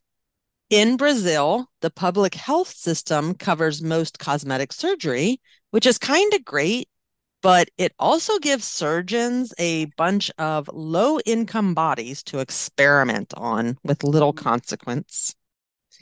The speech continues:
Speaker 1: All right, our next little fact, Doctor Pitongi was one of the most elite,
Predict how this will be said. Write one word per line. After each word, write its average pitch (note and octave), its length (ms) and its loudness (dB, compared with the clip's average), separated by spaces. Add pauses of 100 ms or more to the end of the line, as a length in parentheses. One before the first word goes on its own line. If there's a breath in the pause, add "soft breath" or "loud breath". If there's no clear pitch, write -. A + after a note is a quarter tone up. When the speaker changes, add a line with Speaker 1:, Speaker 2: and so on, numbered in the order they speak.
(800 soft breath)
Speaker 1:
All E3 140 4
right, A#2 220 0
our C#3 140 2
next F#3+ 420 0
little D3+ 220 2
fact, C#3 760 0 (600)
Doctor F3 600 2 (100)
Pitongi G#3+ 920 -2 (640)
was E3 220 0
one D#3 160 0
of D3 120 0
the D3+ 80 -2
most C#3+ 460 -2
elite, F3 640 0